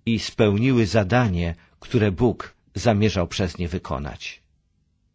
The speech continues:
Świat śledził uważnie wydarzenia, oczekując, że jeśli czas minie,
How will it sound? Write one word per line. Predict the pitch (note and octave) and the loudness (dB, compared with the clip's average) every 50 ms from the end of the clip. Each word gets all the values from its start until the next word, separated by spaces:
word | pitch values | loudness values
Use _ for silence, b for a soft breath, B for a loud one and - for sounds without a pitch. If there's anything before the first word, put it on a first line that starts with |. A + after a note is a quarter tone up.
| _ _ _ _ _ _ _ _ _ _ _ _ _ _ B B B B B B B | _ _ _ _ _ _ _ _ _ _ _ _ _ _ B B B B B B B
Świat | B - - - D3+ D#3 D#3 - - - | B -10 0 2 2 2 2 0 -6 -10
śledził | - - - C#3 C#3+ A2 G#2+ B2+ - | -6 0 4 4 4 6 4 0 2
uważnie | - B2+ G#2 B2 C#3 C#3 B2 F#2 A2 A2+ G#2+ | 2 0 2 2 2 2 2 2 2 0 2
wydarzenia, | F2 A2 G#2 G2 G#2 F#2 E2+ A#2+ B2+ A2 F2+ F2+ F2+ F2+ B B B B B B B B | 2 2 2 2 2 2 4 2 2 4 2 0 0 -2 B B B B B B B B
oczekując, | B2+ - - A#2+ - - C#3 C#3 C3 C3 C3 - - - | -2 2 2 0 2 4 4 4 4 4 2 -2 -6 -8
że | - A2+ F#2 A2+ A2+ A2 | -6 -2 2 4 4 4
jeśli | G#2+ G#2+ C3 C#3 - - - A#2+ A2 | 6 4 4 2 2 0 0 -2 -2
czas | - - C3+ B2+ B2 - - | 0 2 0 0 0 0 -2
minie, | A2 G#2 A2 C#3 D#3 C#3 G#2 F2+ E2 E2 E2 | -2 0 2 2 2 2 2 0 0 -2 -4